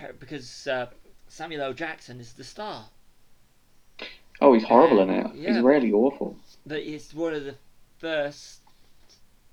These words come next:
Speaker 1: complete vehicles for Samuel L. Jackson,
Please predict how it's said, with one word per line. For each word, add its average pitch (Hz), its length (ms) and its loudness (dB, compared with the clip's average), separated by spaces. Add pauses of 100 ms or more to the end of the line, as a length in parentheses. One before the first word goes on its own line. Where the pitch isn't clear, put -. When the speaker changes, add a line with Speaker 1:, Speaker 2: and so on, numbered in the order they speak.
(760)
Speaker 1:
complete 156 480 -8
vehicles 123 720 -8 (840)
for 131 340 -4
Samuel 135 320 -10
L. 135 60 -6
Jackson, 202 440 -10